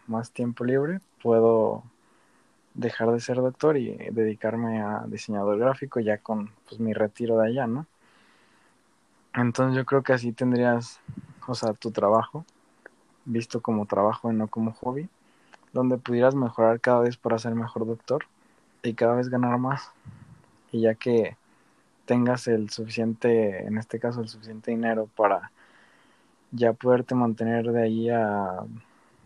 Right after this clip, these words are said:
los ochenta años sin necesidad de trabajar, bueno, pues entonces que tu hobby sea lo del diseño gráfico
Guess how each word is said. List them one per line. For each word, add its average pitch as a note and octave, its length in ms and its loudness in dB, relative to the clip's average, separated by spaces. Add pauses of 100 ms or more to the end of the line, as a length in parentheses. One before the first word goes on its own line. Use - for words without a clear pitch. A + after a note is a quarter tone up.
(140)
los A2+ 360 0
ochenta B2 460 0
años A2 420 -2 (1000)
sin A2+ 560 -2 (120)
necesidad A#2 540 2
de C3 100 -4
trabajar, B2+ 520 0 (340)
bueno, E3+ 340 -2 (400)
pues C3 140 -2
entonces B2+ 360 -2
que - 140 -6
tu A#2 160 -4
hobby B2 380 0 (1120)
sea B2 280 0
lo B2 180 2
del A#2+ 140 0
diseño A#2+ 320 -2
gráfico B2+ 420 -6